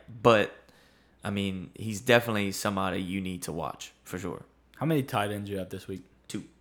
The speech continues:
Speaker 2: All right, go ahead.
Speaker 1: I have, uh, Gronk as my first one, and T J Hawkinson, who was my sit of the week. <laughs>
Speaker 2: Terrible.
Speaker 1: Dude, he, he looked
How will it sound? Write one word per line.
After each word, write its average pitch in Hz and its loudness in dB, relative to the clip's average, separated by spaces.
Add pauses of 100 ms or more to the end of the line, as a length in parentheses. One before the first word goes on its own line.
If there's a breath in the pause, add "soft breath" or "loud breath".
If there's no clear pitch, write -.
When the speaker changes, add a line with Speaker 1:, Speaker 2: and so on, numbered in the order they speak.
(300)
Speaker 2:
All 90 -6
right, 85 -12
go 98 -10
ahead. 104 -12 (840 loud breath)
Speaker 1:
I 110 6
have, 107 4
uh, 90 0
Gronk - 0 (360)
as 107 -6
my 98 -4
first 104 0
one, 143 -4 (760 soft breath)
and 101 -4
T 165 2
J 165 4
Hawkinson, 98 2 (380 soft breath)
who 143 4
was 139 6
my 135 4
sit - 2
of 117 6
the 131 8
week. - 0
<laughs> - -14
Speaker 2:
Terrible. 101 0 (580 loud breath)
Speaker 1:
Dude, 147 8
he, 170 0 (640 soft breath)
he 160 4
looked 131 6